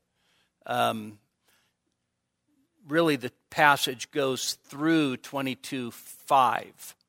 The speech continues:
So, um, just always remember that when you're reading your Bible. The chapter divisions are,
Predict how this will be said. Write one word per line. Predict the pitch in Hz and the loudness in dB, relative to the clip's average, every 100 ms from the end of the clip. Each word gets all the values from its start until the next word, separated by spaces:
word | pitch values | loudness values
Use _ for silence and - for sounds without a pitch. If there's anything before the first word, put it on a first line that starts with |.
| _ _ _ _ _ | _ _ _ _ _
So, | - - 135 127 120 117 - | -16 -2 2 2 2 -2 -6
um, | 123 117 110 110 107 _ _ _ _ | -6 -6 -8 -14 -20 _ _ _ _
just | 156 151 | -6 2
always | 240 190 | 4 4
remember | 147 156 180 131 | 2 0 2 2
that | 123 120 | 2 2
when | 131 | -2
you're | 127 | -4
reading | 139 147 127 | -4 -4 -6
your | 110 | -2
Bible. | 131 135 120 113 | 4 4 4 -2
The | 117 | -8
chapter | - 147 147 185 | -2 0 0 -4
divisions | 143 120 127 117 127 123 135 - | -12 -6 -4 -4 -8 -10 -10 -8
are, | 127 120 | -6 -4